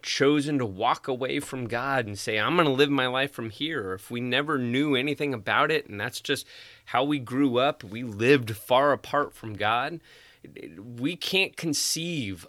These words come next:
of going to a good father who is not gonna hold it over our heads. And what the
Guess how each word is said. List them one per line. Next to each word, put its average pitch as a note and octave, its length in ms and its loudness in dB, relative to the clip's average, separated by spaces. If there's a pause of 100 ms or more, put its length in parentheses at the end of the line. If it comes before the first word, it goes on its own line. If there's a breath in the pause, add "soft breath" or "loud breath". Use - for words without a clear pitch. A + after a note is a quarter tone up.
of G#2+ 180 -8
going C3+ 380 2
to A2+ 100 0
a G2+ 60 -2
good C3 320 -8
father C3+ 340 -2
who A2 160 -8
is G2+ 160 -8
not A2+ 360 0
gonna B2 140 -4
hold A2 320 -6
it G#2 120 -6
over G2+ 240 0
our F2+ 140 -2
heads. - 720 -12 (640 soft breath)
And A#2+ 120 -6
what A#2+ 140 -4
the A#2+ 200 0